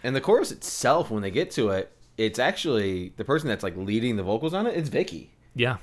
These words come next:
Speaker 1: Like, she's the
Speaker 2: Well,
Speaker 1: one that, 'cause it's, it, it is a, a lower
Speaker 2: there's a,
Speaker 1: tone
Speaker 2: there, it is a lower tone song,
Speaker 1: versus,
Speaker 2: absolutely.
Speaker 1: and so when you listen to the chorus, and even I watched a couple of live performances, and when she's actually part of the group doing the live performance,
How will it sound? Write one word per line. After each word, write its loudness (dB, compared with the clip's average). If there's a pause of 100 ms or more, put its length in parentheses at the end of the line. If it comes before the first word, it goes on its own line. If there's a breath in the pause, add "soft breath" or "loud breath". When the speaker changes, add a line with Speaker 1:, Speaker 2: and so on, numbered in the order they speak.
Speaker 1:
Like, -2
she's 0
the 4
Speaker 2:
Well, 6
Speaker 1:
one 4
that, -6
'cause 0
it's, -4
it, 2
it 2
is 8
a, 6
a 4
lower 4 (280)
Speaker 2:
there's 6
a, 6
Speaker 1:
tone 2
Speaker 2:
there, 6
it 0
is 4
a 2
lower 6
tone -2
song, -4
Speaker 1:
versus, 2
Speaker 2:
absolutely. 0 (160)
Speaker 1:
and -6
so 4
when 0
you 0
listen -2
to -4
the -6
chorus, 2
and 0
even 0 (380 loud breath)
I -2
watched 2
a -16
couple 2
of 0
live 4
performances, -6
and -6
when -4
she's -8
actually -2
part 2
of -4
the -4
group -2
doing -2
the -4
live 0
performance, -6